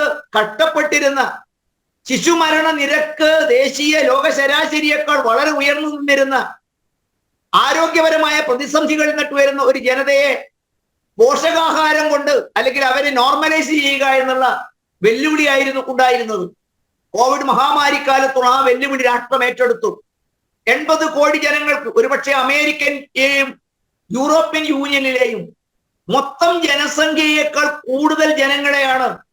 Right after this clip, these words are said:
രാജ്യം ഇന്ന് അന്നമൂട്ടിക്കൊണ്ട് അവരുടെ ആരോഗ്യ രംഗത്ത് പ്രവർത്തിക്കുന്നത്.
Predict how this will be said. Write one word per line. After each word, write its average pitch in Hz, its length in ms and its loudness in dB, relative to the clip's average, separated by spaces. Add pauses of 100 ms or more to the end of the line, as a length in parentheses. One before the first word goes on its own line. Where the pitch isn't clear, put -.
(680)
രാജ്യം 262 540 0
ഇന്ന് 269 380 -2 (600)
അന്നമൂട്ടിക്കൊണ്ട് 285 920 -2 (680)
അവരുടെ 262 280 2
ആരോഗ്യ 269 440 0
രംഗത്ത് 262 300 0
പ്രവർത്തിക്കുന്നത്. 233 680 -2